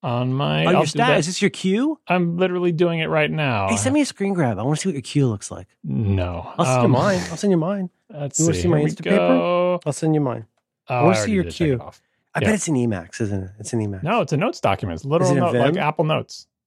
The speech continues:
Speaker 1: with the little check
Speaker 2: Is it
Speaker 1: marks.
Speaker 2: an agenda?
Speaker 1: No, it's just a, it says to do and has a bunch of items.
Speaker 2: You sure it's in Apple Notes? 'Cause it
Speaker 1: I, I
Speaker 2: probably
Speaker 1: can
Speaker 2: didn't
Speaker 1: check off
Speaker 2: sync.
Speaker 1: another one,
Speaker 2: It probably
Speaker 1: yeah.
Speaker 2: didn't. Yeah, it probably didn't sync. You should be careful.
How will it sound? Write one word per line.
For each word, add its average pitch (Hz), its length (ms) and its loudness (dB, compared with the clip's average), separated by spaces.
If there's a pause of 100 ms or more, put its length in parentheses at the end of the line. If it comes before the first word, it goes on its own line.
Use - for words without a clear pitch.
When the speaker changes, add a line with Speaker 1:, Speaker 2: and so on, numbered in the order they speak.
(140)
Speaker 1:
with 139 100 -8
the 131 60 -2
little 131 160 0
check - 160 0
Speaker 2:
Is 139 100 0
it - 40 2
Speaker 1:
marks. 139 120 2
Speaker 2:
an 135 80 2
agenda? 123 680 -2 (720)
Speaker 1:
No, 113 200 0
it's 95 100 -2
just 107 200 -6
a, - 60 0
it - 120 -8
says - 200 -4
to - 160 -2
do 156 260 0
and 98 140 -4
has 104 140 0
a 107 40 -2
bunch 107 180 -2
of 110 60 -4
items. 90 400 -4 (520)
Speaker 2:
You 160 100 0
sure 190 180 2
it's 175 100 -4
in 160 100 0
Apple 131 220 -2
Notes? 107 420 -4 (1080)
'Cause 139 140 0
it 160 100 2
Speaker 1:
I, 120 100 -2
I 117 60 -2
Speaker 2:
probably 165 220 2
Speaker 1:
can 117 120 2
Speaker 2:
didn't 104 140 0
Speaker 1:
check - 80 -2
off 101 60 0
Speaker 2:
sync. 90 120 0
Speaker 1:
another 117 160 -4
one, 82 140 -2
Speaker 2:
It 90 80 -8
probably 123 280 2
Speaker 1:
yeah. 101 140 -2
Speaker 2:
didn't. 107 140 -4
Yeah, 101 60 0
it 90 180 -6
probably 98 220 0
didn't 87 160 -8
sync. - 320 -10
You - 40 -20
should - 180 -14
be - 80 -14
careful. - 480 -10